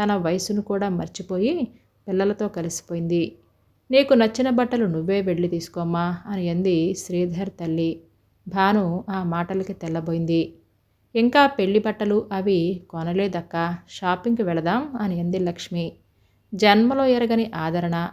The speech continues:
పలకరింపు భానుని ఉక్కిరి బిక్కిరి చేస్తున్నాయి. వారు ఐశ్వర్యవంతులే కాదు, సంస్కారం తెలిసినవారు కూడా, ఉన్నత మనస్కులు. హే భగవాన్, నన్ను ఈ విధంగా కరుణించావా?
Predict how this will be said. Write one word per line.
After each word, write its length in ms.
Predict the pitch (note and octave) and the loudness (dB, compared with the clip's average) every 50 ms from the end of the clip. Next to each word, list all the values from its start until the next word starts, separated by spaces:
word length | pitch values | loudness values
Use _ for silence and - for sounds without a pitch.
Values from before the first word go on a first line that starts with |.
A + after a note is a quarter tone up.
| - _ _ - | -12 _ _ -6
పలకరింపు 760 | F3 F3+ F3+ F#3+ - G3+ G3+ G3+ F#3+ - G#3 F3+ E3+ E3 F3+ | -4 -4 -4 -4 -4 -4 -4 -4 -2 -2 0 0 0 0 0
భానుని 800 | F#3+ F#3 G3+ F3 D3 D#3+ F3 E3+ F3+ G3 G3 F#3+ F3 E3+ F3 - - | -2 -4 -6 -8 -6 -4 -2 -2 -2 -2 -2 -2 -2 -2 -4 -6 -8
ఉక్కిరి 400 | G3+ F#3+ F3+ - - G#3 G3 F#3+ | -10 -12 -12 -8 -6 -4 -2 -2
బిక్కిరి 400 | F3 E3+ E3+ - - G3 F#3 - - F3+ | -2 -4 -6 -6 -6 -6 -6 -6 -6 -6
చేస్తున్నాయి. 760 | E3 E3 - - F#3+ F3 E3+ E3 E3+ E3+ F3 E3+ D#3+ - - _ _ _ B3 | -8 -8 -8 -8 -6 -4 -2 0 0 2 2 0 0 -2 -8 _ _ _ 0
వారు 480 | A3 G#3+ G#3+ G#3+ G3+ F3 E3+ G3+ G#3 - - - G3+ | 2 4 4 4 4 2 2 0 -4 -8 -6 0 4
ఐశ్వర్యవంతులే 920 | G3 G#3 A#3 A3+ - - C#4 C4 B3+ C4 C4 B3+ B3 A#3 A#3 B3+ A#3+ A#3+ | 4 4 4 2 0 0 0 2 4 4 4 4 4 4 2 2 2 0
కాదు, 520 | A#3 A#3+ - E3 D#3+ D#3+ E3 E3 D#3+ - - - - | -2 -2 -2 -4 -2 0 0 -2 -2 -4 -8 -14 -20
సంస్కారం 680 | - - G3 F3+ F#3 G3 - - - A3 G#3 G3+ G3+ G3+ | -12 -8 -6 -6 -6 -6 -8 -6 -4 -2 0 0 0 -2
తెలిసినవారు 720 | F#3+ - E3+ D#3 E3+ E3 G3 F#3+ G3 F#3+ G3 G3 G3 F#3+ | -4 -4 -4 -4 -4 -4 -4 -4 -4 -2 -2 -2 -2 -4
కూడా, 400 | F#3 - E3+ E3+ D#3+ D#3+ D#3+ - - - _ _ _ _ _ _ | -4 -4 -2 0 0 0 0 -2 -4 -12 _ _ _ _ _ _
ఉన్నత 380 | G#3 G3 G3 G3+ G#3+ G#3+ G#3+ A3+ | -4 -2 0 0 0 0 0 0
మనస్కులు. 880 | A3 G3+ F3 D#3+ D#3+ E3 E3 E3 - - - E3+ E3 E3 E3 D#3+ - - _ _ _ _ | -2 -2 -2 -2 -4 -4 -6 -8 -8 -8 -6 -4 -2 -2 -2 -4 -6 -12 _ _ _ _
హే 200 | - G3 G3 G3 | -6 -4 -2 -2
భగవాన్, 580 | F3+ F3 E3+ E3+ E3 E3+ E3 E3+ E3+ F3+ A3+ C#4 - - _ _ _ _ _ _ _ _ - | -2 -4 -6 -4 -4 -2 -2 0 0 0 -2 -2 -6 -12 _ _ _ _ _ _ _ _ 0
నన్ను 220 | B3+ B3+ B3+ B3 A#3 | 2 4 6 6 6
ఈ 80 | A3+ | 6
విధంగా 400 | A3+ B3 C4 A#3 C#4 C4+ C4+ C4+ | 6 4 4 2 0 -2 -2 -2
కరుణించావా? 840 | C4 C4 - F3+ E3 D#3+ E3+ E3+ E3 - F3 E3 E3 E3 F3 A3+ C4+ | -4 -4 -4 -6 -4 -4 -4 -6 -6 -6 -4 -2 -2 0 0 -2 -4